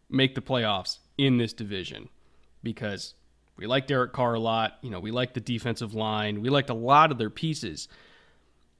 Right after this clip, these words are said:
But it almost felt a little bit like bringing a cleaver to a gunfight. And they just, I, I felt like they were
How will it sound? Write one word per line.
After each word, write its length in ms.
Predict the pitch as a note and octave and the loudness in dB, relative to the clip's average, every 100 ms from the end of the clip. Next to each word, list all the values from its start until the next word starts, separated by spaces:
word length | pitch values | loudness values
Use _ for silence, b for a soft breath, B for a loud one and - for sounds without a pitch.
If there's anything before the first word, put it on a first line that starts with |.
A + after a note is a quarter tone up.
| _ - | _ -8
But 240 | A#2+ C#3+ | 6 8
it 80 | C3+ | 10
almost 420 | D3+ D#3+ C#3 - | 10 10 8 4
felt 280 | - C#3 - | 4 4 2
a 60 | A#2+ | -4
little 360 | F3 F4 E4 | 2 4 4
bit 200 | A3 A3+ | 6 4
like 280 | E3+ D3 A#2 | 6 4 4
bringing 260 | D3 C#3+ B2 | 2 4 4
a 60 | |
cleaver 440 | A2 - C#3+ C3 A#2+ | 0 2 4 4 2
to 140 | A2 | -2
a 60 | G#2 | -4
gunfight. 560 | A#2 G#2 G#2 D#2+ D2+ - - - - _ _ _ _ - _ | -6 -6 -6 -4 -4 -6 -20 -20 -20 _ _ _ _ -20 _
And 220 | A#2+ A#2 A2+ | -6 -6 0
they 140 | B2 | -2
just, 680 | A2 - F3 E3+ D#3+ - - | 0 2 4 6 2 -4 -10
I, 340 | E2 - B2+ - | -10 -6 -4 -2
I 100 | C3 | -2
felt 280 | - F3 F3 | 0 0 4
like 200 | D#3 - | 2 2
they 120 | D3 | 2
were 220 | B2+ A#2+ | 2 -2